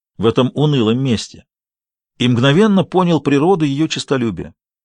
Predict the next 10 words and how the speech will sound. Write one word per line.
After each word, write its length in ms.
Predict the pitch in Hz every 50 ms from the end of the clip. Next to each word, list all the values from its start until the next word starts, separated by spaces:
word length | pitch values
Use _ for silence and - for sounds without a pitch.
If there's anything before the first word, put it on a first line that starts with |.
| _ _ _ _ _ _ _ _ _ _ _ _ _ _ _
Честолюбие 540 | - - 117 - 143 143 170 185 151 147 143
мечтательной 600 | 143 139 - - - 165 160 - 151 135 135 135
девочки, 560 | 117 123 165 185 170 160 - - - - 92
воображению 680 | 87 90 113 120 113 123 131 117 143 165 165 160 147 135
которой 300 | - 120 - 151 143 131
было 220 | 123 143 143 139
тесно 480 | 135 - - 160 160 147 120 - - 107
в 40 | 101
этих 200 | 95 - - -
рамках. 340 | 101 90 82 - - -